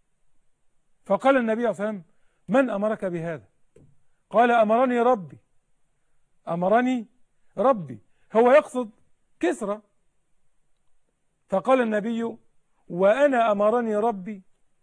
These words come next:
أن أحف شاربي وأطلق لحيتي". جز الشارب وأطلق اللحى، حف الشارب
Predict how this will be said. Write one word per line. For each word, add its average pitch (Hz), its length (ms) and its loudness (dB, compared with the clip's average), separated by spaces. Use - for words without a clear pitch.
أن 214 220 -2
أحف 247 540 -6
شاربي 226 760 -6
وأطلق 190 560 -2
لحيتي". 139 500 -12
جز 208 340 0
الشارب 262 640 2
وأطلق 202 520 0
اللحى، 160 400 -10
حف - 360 0
الشارب 277 680 2